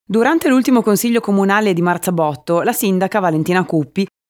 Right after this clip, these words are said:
a seguito di un'interrogazione di Morris Battistini, esponente di Forza Italia e consigliere di minoranza, ha comunicato che il comune non concederà più né gli spazi né il patrocinio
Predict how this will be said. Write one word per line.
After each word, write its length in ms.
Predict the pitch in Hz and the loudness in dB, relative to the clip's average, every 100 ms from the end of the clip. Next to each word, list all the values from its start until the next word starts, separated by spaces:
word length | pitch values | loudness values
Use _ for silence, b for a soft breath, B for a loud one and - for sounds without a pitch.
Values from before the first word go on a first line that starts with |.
| _ | _
a 60 | 214 | -4
seguito 420 | - 277 302 254 | -2 -2 0 0
di 60 | 202 | 2
un'interrogazione 800 | 202 196 196 190 185 - 240 254 | 2 0 -2 -2 -2 -2 -2 0
di 100 | 170 | 0
Morris 340 | 175 185 170 | 0 0 0
Battistini, 680 | 175 - 175 - 247 180 151 | -2 -2 -4 0 2 2 0
esponente 480 | 170 - 156 165 160 | -4 -4 -2 0 -2
di 80 | 160 | -4
Forza 280 | 156 156 160 | -4 -4 -4
Italia 380 | 160 196 160 139 | -2 -2 -2 -2
e 60 | |
consigliere 480 | 147 143 156 165 160 | -2 -2 0 0 0
di 80 | 156 | 0
minoranza, 580 | 170 202 254 247 233 - B B B | 0 0 0 0 -2 -4 B B B
ha 120 | - | -4
comunicato 520 | 320 302 294 269 269 254 | 0 2 2 0 -4 -2
che 100 | 226 | -2
il 40 | |
comune 400 | 269 226 226 220 | 0 0 2 2
non 180 | 214 262 | 2 2
concederà 480 | 254 240 254 247 240 | 2 0 2 0 0
più 260 | - 247 - - | 0 0 -2 0
né 280 | 220 277 - | 0 2 0
gli 140 | 208 | 0
spazi 600 | 165 - 180 190 - 311 | 0 -2 -4 -4 -6 -2
né 100 | 233 254 | 0 0
il 100 | 233 | 0
patrocinio 600 | 190 247 - 302 269 | -2 -2 -2 0 2